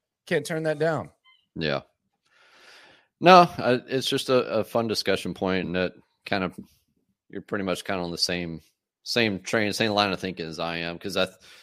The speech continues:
Speaker 2: you know, it, you just, if, if Young is gonna declare, you've gotta take him overall number one, 'cause I really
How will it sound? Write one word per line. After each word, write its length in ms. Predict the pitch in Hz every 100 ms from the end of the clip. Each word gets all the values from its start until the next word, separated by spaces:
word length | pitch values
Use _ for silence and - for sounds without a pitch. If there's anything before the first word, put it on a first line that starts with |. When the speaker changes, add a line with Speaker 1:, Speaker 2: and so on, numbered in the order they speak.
| - _ _ _ _
Speaker 2:
you 100 | 110
know, 120 | 98
it, 260 | 78 62 - _ _ _ - -
you 120 | 98
just, 300 | 90 92 - -
if, 160 | 98 - -
if 160 | 101 80 _ _
Young 300 | 104 120 147
is 100 | 123
gonna 300 | 123 123 110
declare, 640 | 90 98 110 101 101 101 - - -
you've 140 | 92
gotta 200 | 110 117
take 200 | - 107
him 120 | 98 98
overall 320 | 87 87 87
number 200 | 85 80
one, 220 | 82 82
'cause 200 | - 82
I 80 | 85
really 480 | 85 101 98 92